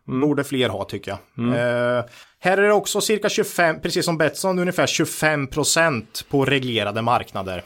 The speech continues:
Speaker 2: Så det är fortfarande sjuttiofem procent som ska upp till rakning, så att säga.
Speaker 1: Mm.
Speaker 2: Eh, vad kommer hända där? Vad blir, Sverige har man väl sagt arton procent i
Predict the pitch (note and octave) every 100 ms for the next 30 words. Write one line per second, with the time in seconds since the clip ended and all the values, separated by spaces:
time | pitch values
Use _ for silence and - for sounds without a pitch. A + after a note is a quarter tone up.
0 | - - - D#3 D3+ C#3+ G3+ A3 G3+ F3+
1 | D#3+ D3 E3+ D#3 - C#3+ B2+ C3 F3+ E3
2 | - - C3+ B2+ - - D#3+ D3+ D3 C3+
3 | - _ _ _ D3+ D3 - D3 C#3 D3
4 | A#2 G2 - F3 D#3 C#3 A#2+ B2 G2 F2+
5 | - - A#2+ A2+ C3 C#3 B2 A#2+ A#2+ A2
6 | A2 D#3 D3+ C#3 B2 C#3 B2 B2 A#2 C#3
7 | A2 G#2+ D#3+ G2 F#2 F#2 - - - -
8 | B2+ C3+ B2 C3 D#3 D#3+ A#2 A#2 D3+ D3
9 | D3+ D3 D3+ D3 C#3+ C3 - - D3 G#2+
10 | G2 - D#3 D3 D3+ - G#2 G2+ G2 -
11 | A2+ A2 G#2+